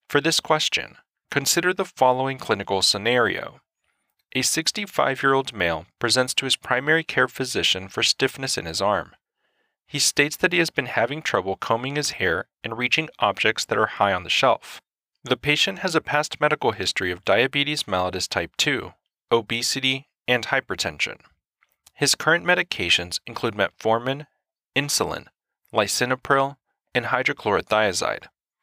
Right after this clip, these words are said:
The patient admits to leading a sedentary life in which he tends to stay home and watch television.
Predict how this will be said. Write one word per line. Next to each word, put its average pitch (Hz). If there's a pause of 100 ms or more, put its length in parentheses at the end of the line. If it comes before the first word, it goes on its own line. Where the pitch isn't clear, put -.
(400)
The 127
patient 170
admits 131
to -
leading 110
a -
sedentary 127
life - (360)
in 127
which 120
he 117
tends 127
to 156
stay 151
home 98
and 90
watch 85
television. 110